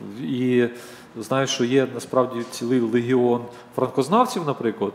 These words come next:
які там між собою можуть бути пересварені, в них там теж ж є, ну, тобто сакралізований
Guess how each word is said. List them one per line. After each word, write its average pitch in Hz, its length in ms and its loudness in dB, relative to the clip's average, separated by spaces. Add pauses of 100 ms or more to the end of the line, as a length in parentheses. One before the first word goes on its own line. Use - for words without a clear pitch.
які 110 300 -4
там 101 220 -4 (100)
між 104 120 -12
собою 117 300 0
можуть 113 160 -4
бути 117 180 -6
пересварені, 120 960 2
в 120 40 -6
них 117 120 -4
там 110 140 -4 (100)
теж 110 140 0
ж 104 280 -6
є, 107 220 -4
ну, 110 160 -8
тобто - 200 -12
сакралізований 110 880 -2